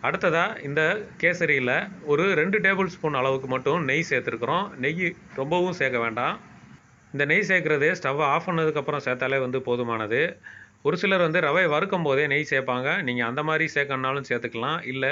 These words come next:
கடைசியில கொஞ்சமா இந்த மாதிரி சேர்த்து அந்த ஒரு டேஸ்ட்டுக்காகவும் மணத்துக்காகவும் கொடுக்கலாம். நெய் சேர்த்துட்டு மறுபடியும் ஒரு வாட்டி எல்லாத்தையுமே நல்லா கிண்டி விட்டுருவோம். அப்பதான் அந்த நெய்யும் கேசரி எல்லாமே ஒண்ணா கலக்கும்.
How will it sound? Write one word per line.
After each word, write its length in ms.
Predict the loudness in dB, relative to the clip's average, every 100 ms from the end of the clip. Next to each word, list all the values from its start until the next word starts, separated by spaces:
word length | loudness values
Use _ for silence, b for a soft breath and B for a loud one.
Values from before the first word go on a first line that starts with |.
| 0
கடைசியில 480 | 0 0 0 -2 -2
கொஞ்சமா 420 | -4 -4 -2 0 0
இந்த 140 | -2
மாதிரி 220 | -2 -2
சேர்த்து 320 | -2 -2 0 -2
அந்த 240 | 0 0
ஒரு 140 | 0 -2
டேஸ்ட்டுக்காகவும் 760 | 0 0 -2 -2 -2 0 -2 -2
மணத்துக்காகவும் 680 | -4 -4 -4 -4 -2 -4 -6
கொடுக்கலாம். 460 | -6 -4 -4 -4 -8 -20 B B B B _ -6
நெய் 280 | -2 0 0
சேர்த்துட்டு 380 | 0 0 0 0 0
மறுபடியும் 440 | 0 2 2 2
ஒரு 120 | 2
வாட்டி 240 | 0 0 0
எல்லாத்தையுமே 420 | 0 -2 -2 -4
நல்லா 240 | -4 -2 -2
கிண்டி 320 | -4 -4 -2
விட்டுருவோம். 380 | -4 -4 -4 -4
அப்பதான் 300 | -2 -2 -2
அந்த 100 | -4
நெய்யும் 420 | -6 -4 -4 -2
கேசரி 360 | -2 -2 -2 -2
எல்லாமே 360 | 0 -2 -2
ஒண்ணா 320 | -2 -2 -4 -4
கலக்கும். 500 | -4 -4 -4 -6